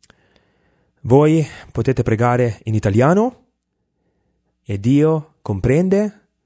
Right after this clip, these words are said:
voi cantate in italiano e Dio comprende, e lasciate che ve lo dica, miei cari, quello è infinitamente superiore al parlare a Dio in una qualche specie di linguaggio incomprensibile, indipendentemente da quello che chiunque possa dirvi. Dio non ha bisogno di quello.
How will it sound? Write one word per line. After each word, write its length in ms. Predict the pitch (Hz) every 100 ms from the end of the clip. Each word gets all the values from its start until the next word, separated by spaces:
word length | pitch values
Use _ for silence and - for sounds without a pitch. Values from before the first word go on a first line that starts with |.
| _ -
voi 320 | 120 143 147
cantate 420 | 120 120 143 139
in 60 | 120
italiano 500 | 117 117 156 185 160
e 60 |
Dio 140 | 139 143
comprende, 760 | 113 110 170 196 208 214 - _ _ _ _ _ _
e 180 | - -
lasciate 300 | 113 135 135
che 80 | 127
ve 60 | 110
lo 80 |
dica, 200 | 113 120
miei 120 | 98 101
cari, 300 | 95 92 - _ _
quello 340 | - 135 151 135
è 160 | 113 -
infinitamente 840 | 156 170 151 135 117 113 143 147
superiore 560 | 139 113 107 110 139 139
al 120 | 123
parlare 600 | 107 101 123 135 143 143 175
a 120 | 104
Dio 360 | 107 139 95 98 _ _ -
in 100 | 113
una 100 | 113
qualche 220 | 127 113
specie 300 | - 143 131
di 80 | 113
linguaggio 260 | 113 120
incomprensibile, 800 | 113 104 107 104 98 - 160 95
indipendentemente 840 | 101 120 120 117 113 110 131 156 151
da 80 | 120
quello 260 | 131 135
che 140 | 120 110
chiunque 340 | 123 123 120
possa 300 | - 110 -
dirvi. 340 | 95 92 95 92
Dio 420 | 113 151 170 170 _ _ _
non 160 | - 101
ha 260 | 123 139 -
bisogno 500 | 107 98 110 117 110
di 100 | 117
quello. 540 | 135 165 160 110 -